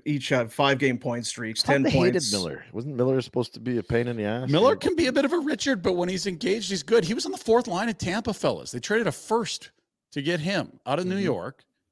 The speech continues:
Speaker 3: and he played his way down to the fourth line. The Canucks move a first to get him, and then it's like, uh,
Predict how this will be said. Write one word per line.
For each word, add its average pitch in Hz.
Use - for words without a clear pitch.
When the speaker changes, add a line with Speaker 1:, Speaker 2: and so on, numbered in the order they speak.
Speaker 3:
and 123
he 131
played 170
his 202
way 185
down 160
to 151
the 143
fourth 147
line. 110
The 139
Canucks 160
move 160
a 123
first 165
to 117
get 135
him, 87
and 127
then 139
it's 135
like, 131
uh, 120